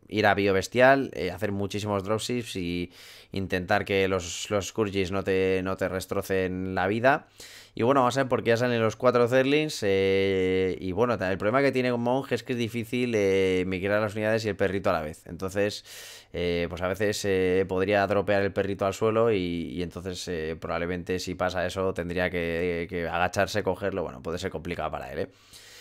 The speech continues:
Bueno, vamos a ir con la partida. Me dejo ya meter con el Pokémon, que la verdad que últimamente juega súper, súper bien, así que no me voy a meter con él. Si quiere comer un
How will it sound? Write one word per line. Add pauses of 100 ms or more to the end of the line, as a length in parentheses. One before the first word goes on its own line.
(120)
Bueno,
vamos
a
ir
con
la
partida.
Me
dejo
ya
meter
con
el
Pokémon,
que
la
verdad
que
últimamente
juega
súper,
súper
bien,
así
que
no
me
voy
a
meter
con
él.
Si
quiere
comer
un